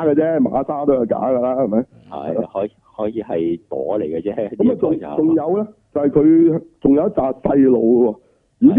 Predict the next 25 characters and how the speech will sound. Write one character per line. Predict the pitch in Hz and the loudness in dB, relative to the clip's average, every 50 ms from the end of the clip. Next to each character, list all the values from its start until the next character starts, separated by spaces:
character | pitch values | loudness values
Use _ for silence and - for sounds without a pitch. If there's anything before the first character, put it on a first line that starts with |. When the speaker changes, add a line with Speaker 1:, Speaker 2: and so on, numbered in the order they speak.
| 285 262 220 | 4 4 4
Speaker 1:
紮 | 170 - | 0 -2
細 | 202 190 180 | 0 0 0
路 | 160 135 | 0 0
好 | 147 185 240 | 0 2 2
似 | 233 - | 2 0
睇 | - - 123 156 | 0 0 2 4
落 | 226 202 160 156 170 | 4 4 4 4 4
去 | 208 208 | 4 6
啲 | 143 131 | 6 6
樣 | 120 151 185 190 | 4 6 4 4
又 | 139 165 | 4 4
好 | |
似， | 175 160 147 - - | 4 4 4 4 2
好 | 160 196 | 2 2
似 | 165 156 | 2 2
好 | 180 - _ - | 2 0 _ 2
似 | 110 | 4
嘅。 | 107 120 123 120 113 - _ _ _ _ _ _ - | 4 6 4 4 2 -2 _ _ _ _ _ _ 4
咁 | - 285 233 190 - - 220 | 4 4 4 4 0 0 0
到 | 240 - 240 | 2 2 4
底 | 247 | 2
呢 | 262 262 | 2 2
啲 | 262 262 | 2 2
係， | 175 156 | 2 2
Speaker 2:
係。 | 151 151 - | 0 0 0